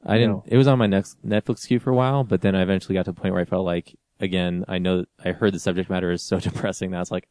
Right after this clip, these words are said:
Speaker 1: I'm not sure I'm ever gonna wanna watch this, really.
Speaker 2: <sighs> Yeah, so I've, I've seen Dear Zachary. Um, I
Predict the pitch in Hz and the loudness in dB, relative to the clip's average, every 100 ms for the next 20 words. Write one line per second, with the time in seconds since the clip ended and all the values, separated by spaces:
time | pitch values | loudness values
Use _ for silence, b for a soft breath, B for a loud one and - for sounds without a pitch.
0 | - 110 117 - 90 87 90 87 95 98 | -8 -4 -4 -4 -4 -2 -4 -2 -2 -2
1 | 101 110 - 87 - 95 87 87 - - | -2 -4 -8 -8 -2 -2 -2 -6 -8 -2
2 | 143 101 123 160 151 - 156 151 156 143 | 0 2 2 2 2 0 2 4 4 4
3 | 135 123 117 110 113 107 - 117 113 107 | 4 4 2 2 2 2 -2 -4 -2 0
4 | 104 104 101 - 113 113 110 107 107 107 | -2 -4 -6 -6 -2 0 0 0 0 -2